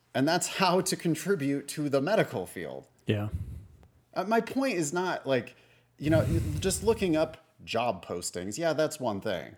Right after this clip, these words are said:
Speaker 1: But developing skills that you know are gonna be useful in the future, uh,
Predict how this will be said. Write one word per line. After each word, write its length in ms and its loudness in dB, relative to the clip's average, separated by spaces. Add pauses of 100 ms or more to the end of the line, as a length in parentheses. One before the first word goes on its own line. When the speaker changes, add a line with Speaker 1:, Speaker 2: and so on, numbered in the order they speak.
Speaker 1:
But 280 -2
developing 840 2
skills 800 0
that 180 -2
you 140 0
know 340 4
are 120 6
gonna 200 2
be 100 -2
useful 420 -2
in 80 -4
the 80 -6
future, 520 -6 (2000)
uh, 180 -16